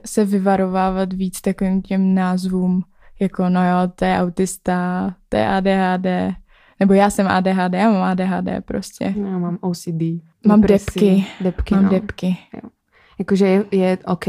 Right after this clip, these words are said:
Speaker 2: cítit se špatně, že jo? Jakože
Speaker 1: Mhm.
Speaker 2: špatná nálada. Cítím se prostě dole, ale jako to je život, no. Můžeme být <laughs> stále šťastný a tak, ale je to normálné. Až kým,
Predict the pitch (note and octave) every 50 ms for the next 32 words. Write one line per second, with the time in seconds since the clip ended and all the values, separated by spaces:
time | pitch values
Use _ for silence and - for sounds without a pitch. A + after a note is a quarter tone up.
0 | F3 F3 - - E3+ - F3+ - F#3+ F3+ - - F3 E3+ - F#3 - - G#3+ G#3+
1 | G3+ G3 - - - - - - F3+ F3+ F3+ G3 A#3 A#3 A#3 - - F3 F3 F#3+
2 | F#3+ F3+ F3 E3+ E3+ E3+ E3+ E3+ E3+ F3+ F#3 F#3+ F#3+ - _ _ _ _ _ _
3 | _ _ _ _ _ - - - _ _ _ _ _ - F3 - F3 E3+ F3 E3
4 | E3+ F3+ F3 E3 _ F3 E3 E3+ E3 E3 E3+ E3+ E3+ F3+ F3 E3+ E3+ E3+ E3+ E3+
5 | - - F#3 F3 F3 E3+ D#3+ _ _ _ _ _ _ - F#3 E3+ G3 G#3 G#3 G3
6 | F3 E3+ E3+ - G#3 G#3 _ _ _ _ _ _ _ _ _ - F#3 F#3 F3+ -
7 | G3 F#3+ F3+ F3 F#3+ F#3 F#3+ - G3 - - - - - - - - G3 F#3+ G3+
8 | F#3 F#3 F3+ - - - - B3+ A#3 - - - - - - - - - - G3+
9 | A3+ G#3+ - - A3+ B3+ A#3 G#3 F#3 F#3+ G3 F#3 F#3 - F3+ F3 F3+ F3+ - -
10 | - - F#3 F#3 F3+ F3+ F3+ G3 F#3+ F#3 F3+ F3 F3 F3+ F3 E3+ E3+ E3 E3 -
11 | - F#3+ F#3 - - - G3 F#3 F#3 F#3+